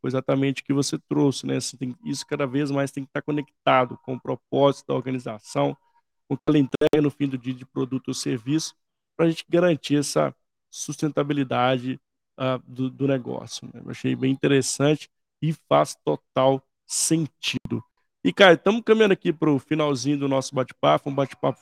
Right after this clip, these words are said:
fluido, muito bom, muito gostoso contigo, você trouxe vários números relevantes, trouxe uma fatia interessante do mercado, onde a gente, né, qual vocês atuam, que acaba de-, democratizando mesmo o acesso das pessoas, acho isso incrível.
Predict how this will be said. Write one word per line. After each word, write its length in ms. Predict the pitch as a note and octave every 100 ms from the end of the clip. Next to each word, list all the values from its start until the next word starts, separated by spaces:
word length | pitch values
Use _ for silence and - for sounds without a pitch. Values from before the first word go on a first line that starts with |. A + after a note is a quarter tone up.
| _
fluido, 320 | C#3 D3+ B2+
muito 240 | C3 C#3+
bom, 340 | B2+ A#2+ C3+ D3
muito 200 | C#3 C3+
gostoso 480 | C3 - C3+ C#3 -
contigo, 340 | C3 - C3+
você 80 | -
trouxe 240 | C#3 -
vários 460 | B2 C3 C#3 C3 - _ _ _
números 560 | C3+ C3+ F3 F3+ D3 B2+
relevantes, 720 | C#3 B2+ A2+ B2+ C#3 D3+ C#3 - _ _ _ -
trouxe 260 | C3+ C#3+
uma 120 | D3 C#3+
fatia 360 | C3+ C3 -
interessante 840 | C#3 - D3 C#3 - C#3 D3 D3+
do 80 | C3+
mercado, 640 | C3+ B2 - B2+ C3+ C#3+ C3
onde 140 | B2+ -
a 40 |
gente, 140 | B2 - _ -
né, 280 | C3 C#3 C3 _ - _
qual 200 | - C#3
vocês 280 | C3 C3 C3
atuam, 560 | B2 - - C#3+ D3 C3+ _ _ _ _ -
que 300 | B2+ B2 - - C3
acaba 500 | - - C#3 C3+ B2+ B2 _
de-, 420 | C3 C#3+ C#3+ -
democratizando 840 | C3 D3 C#3 C#3 - A#2 B2+ D3 D3
mesmo 440 | B2+ C3+ C#3 C3+
o 20 |
acesso 640 | A#2+ - - - C#3 D3+ -
das 120 | -
pessoas, 520 | - B2 - C#3 C#3+
acho 220 | C3+ -
isso 200 | C3 -
incrível. 720 | C#3 B2 _ C#3 D3 D#3+ D#3